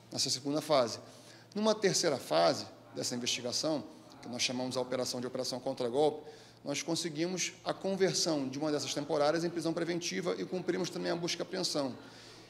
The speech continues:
De bo-, no bojo dessa investigação, com todos os elementos ali trazidos, é, em continuidade, identificamos a propriedade de dois veículos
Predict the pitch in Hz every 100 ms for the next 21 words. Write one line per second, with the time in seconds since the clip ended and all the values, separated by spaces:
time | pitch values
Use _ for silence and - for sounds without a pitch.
0 | - - - - - - - - - 165
1 | 190 170 - 185 175 180 151 143 - 147
2 | 139 147 139 131 143 123 113 117 143 165
3 | 147 143 139 135 135 139 165 151 185 185
4 | - - - - - - - - - -
5 | 135 127 123 123 123 - - 151 160 160
6 | 185 180 190 196 202 - - - - -
7 | 175 190 220 214 196 202 170 160 151 135
8 | 127 165 160 - - - - 135 143 156
9 | 196 165 180 165 190 160 117 -